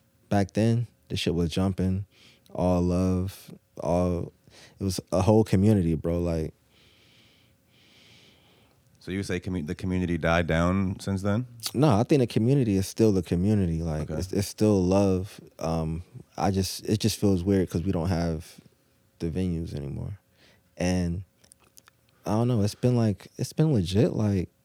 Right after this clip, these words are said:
Speaker 1: what, like, six months now? How long?
Speaker 2: So you,
Speaker 1: It's
Speaker 2: but
Speaker 1: been a
Speaker 2: you would say
Speaker 1: while.
Speaker 2: before that it was a major improvement or a pr-, improvement?
Speaker 1: Yeah, yeah,
Speaker 2: Since
Speaker 1: definitely. Like,
Speaker 2: Yeah.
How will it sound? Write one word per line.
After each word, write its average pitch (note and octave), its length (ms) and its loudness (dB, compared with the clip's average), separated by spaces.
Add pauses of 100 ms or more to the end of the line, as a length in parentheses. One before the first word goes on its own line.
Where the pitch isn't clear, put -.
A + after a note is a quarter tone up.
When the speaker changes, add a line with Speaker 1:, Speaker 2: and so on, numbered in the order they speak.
(440)
Speaker 1:
what, - 200 -4
like, - 180 -10
six - 280 -6
months D#3 260 -4
now? F3 280 -4
How C#3+ 120 -4
long? E3 320 -2 (1900)
Speaker 2:
So F#2+ 120 -4
you, G2+ 140 2 (120)
Speaker 1:
It's D#2 140 -2
Speaker 2:
but - 100 -4
Speaker 1:
been - 40 2
a F#2+ 40 2
Speaker 2:
you G2+ 60 2
would F2 80 2
say F#2 80 0
Speaker 1:
while. F#2 80 2
Speaker 2:
before F2 380 0
that F2+ 180 4
it - 20 4
was D#2+ 140 0
a D2+ 40 -2
major D#2+ 320 0
improvement E2 480 -2 (140)
or E2 180 2
a D#2 60 0
pr-, F2+ 160 -4
improvement? F2 580 -2
Speaker 1:
Yeah, E3 80 6
yeah, C#3 280 4
Speaker 2:
Since F2+ 260 -4
Speaker 1:
definitely. G#2 520 4
Like, F#2 420 -2 (420)
Speaker 2:
Yeah. E2+ 300 -2